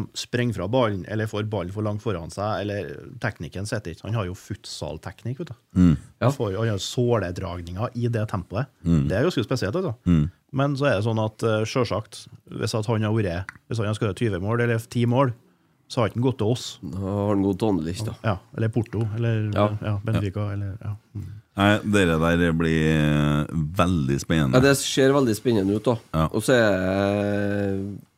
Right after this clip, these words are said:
Speaker 3: det, jeg er veldig glad for at de, at det ser ut som det kommer inn litt fart.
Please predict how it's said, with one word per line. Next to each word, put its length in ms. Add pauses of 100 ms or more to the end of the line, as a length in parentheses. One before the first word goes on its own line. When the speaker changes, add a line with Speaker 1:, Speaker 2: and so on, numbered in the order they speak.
(800)
Speaker 3:
det, 240 (160)
jeg 100
er 220
veldig 240
glad 160
for 120
at 120
de, 420
at 140
det 140
ser 240
ut 60
som 100
det 80
kommer 180
inn 80
litt 160
fart. 280